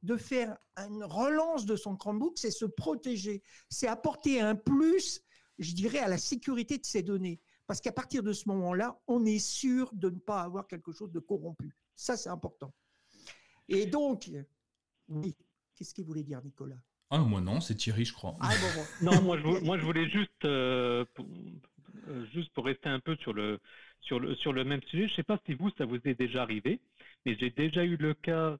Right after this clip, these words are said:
Speaker 3: sur un Chromebook de le démarrer, d'avoir un message d'erreur disant qu'il y a un problème sur le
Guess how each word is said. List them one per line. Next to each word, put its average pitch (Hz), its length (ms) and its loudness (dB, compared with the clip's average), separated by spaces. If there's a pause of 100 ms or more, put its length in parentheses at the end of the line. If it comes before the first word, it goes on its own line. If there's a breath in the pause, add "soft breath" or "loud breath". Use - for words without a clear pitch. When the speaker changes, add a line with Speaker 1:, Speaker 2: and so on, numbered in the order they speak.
Speaker 3:
sur 120 200 -2
un 120 80 0
Chromebook 139 520 -4 (500)
de 123 140 0
le 127 60 -2
démarrer, 143 500 0 (120)
d'avoir 147 300 0
un 131 60 2
message 135 420 -2
d'erreur 139 420 2
disant 123 360 -2
qu'il - 140 -10
y - 20 0
a 113 40 0
un 117 60 -2
problème 143 380 0
sur - 160 -6
le 107 120 -2